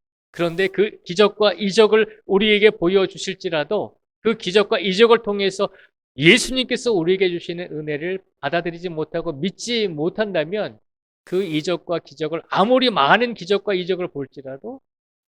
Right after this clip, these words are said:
소용없는 것이다라고 하는 것입니다. 그렇잖아요. 가나의 혼인잔치에서 예수님의 기적과 이적을 하인들이 봤죠. 순종함으로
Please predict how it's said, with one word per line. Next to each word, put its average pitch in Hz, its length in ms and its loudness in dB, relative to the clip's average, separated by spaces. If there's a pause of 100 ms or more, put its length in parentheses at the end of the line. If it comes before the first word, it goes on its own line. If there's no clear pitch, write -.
(180)
소용없는 180 720 -8
것이다라고 131 560 -12
하는 123 160 -20
것입니다. 120 340 -20 (1200)
그렇잖아요. 135 680 -8 (320)
가나의 147 240 0
혼인잔치에서 170 1080 -4
예수님의 160 460 -10
기적과 147 520 -4
이적을 143 600 -6 (800)
하인들이 185 560 -2
봤죠. 120 420 -16 (1000)
순종함으로 180 1080 0